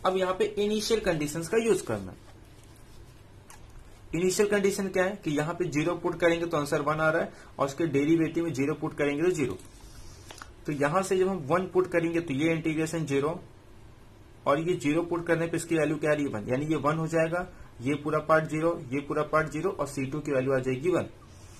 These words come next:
तो therefore हम सी टू के प्लेस पे क्या लिख सकते हैं? वन लिख सकते हैं। अब इसकी derivative की वैल्यू ये given है,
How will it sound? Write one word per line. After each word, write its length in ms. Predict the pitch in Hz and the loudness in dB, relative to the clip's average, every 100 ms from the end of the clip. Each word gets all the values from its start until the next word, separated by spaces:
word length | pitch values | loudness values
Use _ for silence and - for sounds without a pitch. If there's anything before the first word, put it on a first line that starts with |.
| - - - - | -20 -20 -20 -6
तो 80 | 143 | -4
therefore 600 | 135 156 190 196 147 131 - - - - - - - - - | 2 4 6 4 0 0 -2 -10 -20 -20 -20 -20 -20 -20 -2
हम 200 | 165 208 - - - - - - - - - - | 0 0 -8 -18 -20 -20 -20 -20 -20 -20 -20 -18
सी 180 | - 151 | -2 0
टू 140 | 156 | 0
के 100 | 180 | 0
प्लेस 220 | 170 165 165 | 0 -2 -2
पे 100 | 165 | 0
क्या 120 | 156 | 0
लिख 140 | 151 156 | 0 -4
सकते 220 | 160 190 | -4 -2
हैं? 60 | |
वन 120 | 165 110 | -2 -4
लिख 120 | 104 | -6
सकते 260 | 104 - | -8 -14
हैं। 60 | - - - - | -18 -20 -10 2
अब 120 | 160 | 2
इसकी 220 | 196 240 | 2 -2
derivative 520 | 180 156 180 190 185 202 | -2 0 4 4 2 2
की 80 | |
वैल्यू 240 | 190 175 185 | 2 4 4
ये 120 | 165 | 2
given 320 | 151 151 156 | 2 2 2
है, 120 | 160 | 2